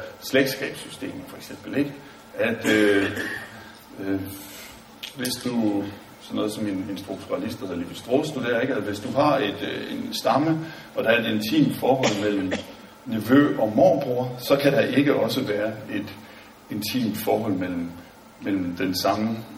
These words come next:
øh, nevø og hans far. Så der er nogle strukturer, som det menneskelige ordner sig efter, som ikke er mennesket, men som er verdens struktur eller bevidsthedens struktur. Og det, det var egentlig bare, hvorfor, hvorfor,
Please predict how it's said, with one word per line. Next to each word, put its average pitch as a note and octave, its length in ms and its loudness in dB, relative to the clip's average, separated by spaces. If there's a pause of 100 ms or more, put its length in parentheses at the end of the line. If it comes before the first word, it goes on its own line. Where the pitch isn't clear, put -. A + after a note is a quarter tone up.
(460)
øh, - 540 -8
nevø A#2 280 -2
og G#2 60 4
hans - 200 -2
far. - 280 -6 (760)
Så B2 260 -2
der C3+ 60 8
er C#3+ 180 10
nogle C#3 160 8
strukturer, B2+ 520 0
som A#2+ 200 -2
det A#2+ 180 -2
menneskelige A#2 600 0
ordner B2+ 280 2 (100)
sig F2 140 -8
efter, - 200 -12 (760)
som A#2+ 240 0
ikke D3 160 4
er G#2+ 160 4
mennesket, C3 440 0 (220)
men G#2+ 200 -4
som G#2+ 180 0
er A2 120 6 (220)
verdens A2+ 400 4
struktur G#2 680 -2
eller G2+ 180 -4
bevidsthedens C3 520 0
struktur. G#2 440 -6 (540)
Og C3+ 100 4
det, D3 240 6
det E3+ 80 4
var F3 60 6
egentlig E3+ 200 4
bare, D3 220 8
hvorfor, C#3+ 540 2 (160)
hvorfor, A#2+ 500 0